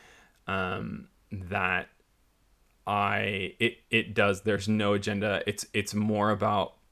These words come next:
having fun and playing and learning. Um, and that has been a big narrative for me over this, over this, you know, eighteen months or whatever it's been, that, like, I, I wanted to find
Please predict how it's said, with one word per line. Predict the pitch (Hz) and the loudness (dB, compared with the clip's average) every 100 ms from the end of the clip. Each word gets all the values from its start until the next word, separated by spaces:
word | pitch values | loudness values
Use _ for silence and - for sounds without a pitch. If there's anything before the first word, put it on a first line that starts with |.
| - | -14
having | - 104 104 107 | 0 4 4 2
fun | 104 107 104 101 95 - | 0 -2 0 0 -2 -6
and | 101 - | -8 -6
playing | - 104 98 107 - | -2 0 0 -2 -6
and | 98 95 | -8 -6
learning. | 95 82 67 - 104 _ _ - - - - _ | -6 -6 -10 -14 -18 _ _ -20 -20 -20 -20 _
Um, | 98 95 87 | -2 -2 0
and | 101 | 0
that | 101 95 | 2 2
has | 101 | -2
been | 95 98 | -2 -4
a | |
big | 92 95 90 | -2 -2 -2
narrative | 92 90 85 - | -4 -6 -8 -10
for | - | -10
me | 90 80 | -8 -8
over | 73 76 | -8 -8
this, | 82 - - - _ | -8 -8 -12 -16 _
over | 98 92 | -10 -8
this, | 90 - - - _ _ _ - | -8 -8 -10 -16 _ _ _ -14
you | 104 98 | -10 -6
know, | 85 85 92 _ _ - _ _ | -6 -8 -12 _ _ -20 _ _
eighteen | 92 - - 85 | -8 -8 -8 -8
months | 82 90 85 | -8 -10 -8
or | |
whatever | 85 78 - | -8 -8 -8
it's | 50 - | -10 -10
been, | - 50 - - - - - _ 90 | -10 -8 -10 -14 -18 -20 -20 _ -4
that, | 104 - | 0 0
like, | 92 92 92 - _ _ 98 | 0 -2 -6 -14 _ _ -2
I, | 98 98 101 98 | 0 0 -2 -4
I | 107 | -2
wanted | 101 101 101 98 | -2 -2 -2 -2
to | 101 | -6
find | - - 101 101 104 | -6 -2 0 0 -2